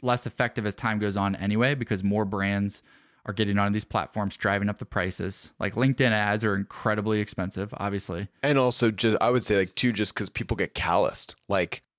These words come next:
Speaker 1: Yeah, exactly.
Speaker 2: like, they're just
Speaker 1: Exactly.
Speaker 2: like, "I've
Speaker 1: They,
Speaker 2: seen this before."
Speaker 1: they, they zone out, like, ads, you know, you can't even really tell the difference between an ad in, in the feed anyway. You just scroll right past it. Like, so anyway,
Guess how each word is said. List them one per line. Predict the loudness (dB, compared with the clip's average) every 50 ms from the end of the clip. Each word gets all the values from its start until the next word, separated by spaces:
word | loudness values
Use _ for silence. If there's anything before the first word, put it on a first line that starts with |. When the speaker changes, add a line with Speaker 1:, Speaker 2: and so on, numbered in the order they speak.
| _
Speaker 1:
Yeah, | 0 0 0 2 0
exactly. | -2 0 0 0 -2 -2 -8 -12 -8 -2
Speaker 2:
like, | 0 2 2 4
they're | 4 4 4
just | 4 0 0
Speaker 1:
Exactly. | 0 2
Speaker 2:
like, | 2
"I've | 2 2
Speaker 1:
They, | 2 2
Speaker 2:
seen | 2 2 2
this | 2 0 -2
before." | -4 -6 -6 0 2 4 4 4 2 0 _ _ _ -6
Speaker 1:
they, | -4 -2 -2 0
they | 0 0 2 2
zone | 2 2 2 4 4 4
out, | 2 2 0 0
like, | 0 -2 -2 -2 -6 _ _ _ _ _ _ _ _ -4
ads, | -2 -2 -2 -2 -4 -4 -6 -6 -8 -8 -10 _ _ _ -12
you | -6 0 0 2
know, | 4 4
you | 4 4 4 2
can't | 4 2 2 4
even | 4 4 4
really | 4 4 4 2
tell | 2 0 0 0
the | 2 2
difference | 0 0 -4 -2 0 2 2 0 0
between | -4 -8 -6 0 0 2 2
an | 4 2
ad | 2 2 2 2 0 0 -2 -4 -8 -12 _ _ _ _ _ _ _ 0
in, | 0 0
in | 2 4 4 4
the | 2
feed | 2 0 2 2 4 4
anyway. | 2 2 4 2 4 4 2
You | 2
just | 0 -2 -4
scroll | -4 -2 0 0
right | 2 0 0 -2 -2
past | -2 -2 -2 -2 -4 -4 -4
it. | -4 -6 -6
Like, | -6 -8 -8 -8 -10 -14 _ _ _ _ _ _ _ _ _ _ _ _ _ -4
so | 0 0 0
anyway, | 2 2 2 4 2 2 0 -2 -4